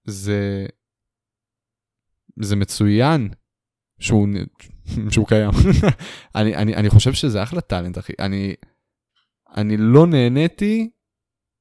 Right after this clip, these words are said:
זה, כן נהניתי, אבל אני מאוד נהניתי מהתקופה של, מהגימיק של ה-I'm not finished with you yet. מה-, מהרגע שהוא היה בא פשוט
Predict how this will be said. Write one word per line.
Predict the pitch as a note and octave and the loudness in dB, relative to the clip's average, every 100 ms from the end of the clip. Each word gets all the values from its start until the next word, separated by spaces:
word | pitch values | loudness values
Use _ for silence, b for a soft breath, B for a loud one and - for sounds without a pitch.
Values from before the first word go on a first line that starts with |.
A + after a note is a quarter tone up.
| _ _ _ _ _ _ - - | _ _ _ _ _ _ -16 -10
זה, | A3 E3 | -6 2
כן | A#3+ | 4
נהניתי, | B3+ F3 B2+ A#2+ | 6 6 6 4
אבל | A2 A#2+ A2+ b b b _ _ | 2 -2 -6 b b b _ _
אני | A2+ A#2+ | -4 -2
מאוד | A#2+ B2 D3 F3+ | 0 4 4 4
נהניתי | D#3+ C3+ A#2 C#3 F#3+ A3 A#3 A3 | 2 0 0 -2 -4 -6 -6 -6
מהתקופה | A#2+ A#2+ - B2 D3+ | -4 -4 -4 -4 -4
של, | C#3+ C#3+ B2 | -4 -6 -4
מהגימיק | A#2 A2+ C3 C#3+ | -4 -2 -4 -4
של | - A#2+ | -4 -4
ה-I'm | A#2 B2+ C3 | -4 -4 -4
not | B2 | -6
finished | - C3+ C3 A#2 | -8 -6 -6 -8
with | - A2+ | -8 -8
you | G#2 G2+ G2 F#2+ - | -4 -4 -2 -4 -8
yet. | - _ _ | -18 _ _
מה-, | A2 A2 | -8 -6
מהרגע | G#2+ A2+ B2 B2+ | -2 -2 -2 -2
שהוא | - A#2+ | -2 0
היה | B2 B2+ B2+ A2+ | 2 0 -2 -4
בא | G#2+ B2+ C#3+ C#3 | 0 2 4 2
פשוט | - C#3+ C3 | 2 0 0